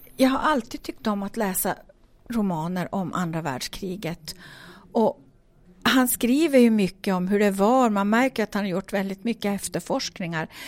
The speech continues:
Han skriver om, om de tyska bomberna, om hur de förändras under kriget. De blir tystare och tystare, farligare och farligare.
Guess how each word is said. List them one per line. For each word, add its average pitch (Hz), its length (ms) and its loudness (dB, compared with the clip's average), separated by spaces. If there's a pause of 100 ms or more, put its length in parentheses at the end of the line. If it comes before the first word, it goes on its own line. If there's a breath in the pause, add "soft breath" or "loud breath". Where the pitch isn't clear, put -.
(180 loud breath)
Han 202 120 -2
skriver 185 400 0
om, 180 300 -2
om 190 160 -2
de 185 140 -4
tyska - 380 -4
bomberna, 202 800 -2 (760 loud breath)
om 208 180 2
hur 202 160 6
de 190 120 4
förändras 190 680 2
under 180 180 0
kriget. 208 640 0
De 185 120 -4
blir 180 100 -4
tystare 165 680 -4
och 170 100 -8
tystare, 208 580 -2
farligare 175 640 -4
och 175 80 -6
farligare. 185 720 -4